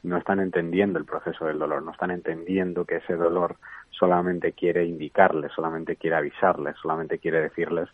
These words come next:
que tienen que cambiar algo dentro de sus hábitos, dentro de su vida, que muchas veces son cosas sencillas como la alimentación, em, como transformar algunos hábitos,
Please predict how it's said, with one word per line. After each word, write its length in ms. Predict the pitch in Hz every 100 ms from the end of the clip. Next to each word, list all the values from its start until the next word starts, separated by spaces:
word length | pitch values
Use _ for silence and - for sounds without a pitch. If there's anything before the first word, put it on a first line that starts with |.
| - - - _
que 120 | 87
tienen 240 | 82 85
que 100 | -
cambiar 520 | 85 76 80 92 87 87
algo 260 | 85 78
dentro 240 | 78 78 80
de 60 |
sus 180 | - 85
hábitos, 380 | 76 76 73 80
dentro 280 | 80 78 85
de 40 |
su 140 | - 80
vida, 240 | 76 80
que 100 | 90
muchas 280 | 90 101 107
veces 200 | 98 101
son 120 | 101
cosas 300 | 90 90 98 -
sencillas 640 | 78 - - 107 82 -
como 240 | - 82 76
la 60 |
alimentación, 840 | 76 73 - - - 104 107 95 87 - - - -
em, 580 | - 85 82 80 78 80
como 600 | - 80 78 78 76 76 78
transformar 680 | 85 85 - - 80 95 92
algunos 380 | 85 87 80 -
hábitos, 460 | 87 78 78 78